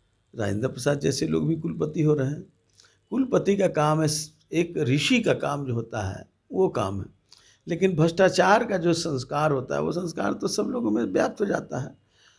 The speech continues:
तो ऐसे व्यक्ति के भ्रष्टाचार को जब पकड़ाया, करोड़ों रुपये उनके यहाँ कैश मिले,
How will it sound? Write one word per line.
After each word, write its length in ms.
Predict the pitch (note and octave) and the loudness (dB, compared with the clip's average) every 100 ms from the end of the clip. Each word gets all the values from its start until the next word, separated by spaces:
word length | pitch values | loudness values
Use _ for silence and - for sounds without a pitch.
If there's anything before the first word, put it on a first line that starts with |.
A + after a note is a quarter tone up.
| _ _ _ _ _ _ _ - | _ _ _ _ _ _ _ -6
तो 320 | D4 D#4 - | -2 -2 0
ऐसे 440 | D3 E3 E3 A#3+ | 2 4 4 2
व्यक्ति 460 | G#3+ F3 F3 - F3+ | 2 2 -2 -8 -8
के 160 | F3+ F3 | -4 0
भ्रष्टाचार 680 | D3 C3 D#3 D3+ C#3+ D#3 | 0 2 0 2 4 4
को 140 | D#3 C#3+ | 2 0
जब 200 | C3+ - | -2 -2
पकड़ाया, 600 | A#2+ A2 G#2+ G2 - - - | -4 -2 0 -2 -6 -10 0
करोड़ों 380 | E3 F#3+ F3+ | 6 8 8
रुपये 300 | E3 E3 D#3+ | 4 2 2
उनके 280 | D#3+ C#3+ - | 2 -2 -2
यहाँ 160 | C#3 B2+ | -2 -2
कैश 380 | C3 C3+ B2+ - | -2 0 0 -2
मिले, 420 | A2 G#2+ G#2+ - | -8 -8 -8 -8